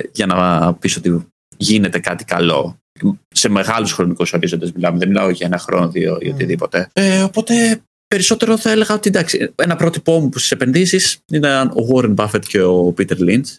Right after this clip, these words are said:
Speaker 1: αυτοί οι
Speaker 2: Μμμ.
Speaker 1: δύο μεγαλύτερες προσωπικότητες που, και μελετώντας τις, ε, πώς έγιναν αυτοί οι διάσημοι, πώς επενδύουν, ε,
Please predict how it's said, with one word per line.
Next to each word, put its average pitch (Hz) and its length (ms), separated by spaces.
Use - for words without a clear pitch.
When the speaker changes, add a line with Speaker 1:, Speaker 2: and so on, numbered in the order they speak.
Speaker 1:
αυτοί - 100
οι - 20
Speaker 2:
Μμμ. 87 80
Speaker 1:
δύο 107 300
μεγαλύτερες 92 500
προσωπικότητες - 640
που, - 440
και 220 420
μελετώντας 208 520
τις, 165 320
ε, 143 360
πώς 165 280
έγιναν 147 320
αυτοί 147 180
οι - 20
διάσημοι, 123 380
πώς - 140
επενδύουν, 110 460
ε, 90 460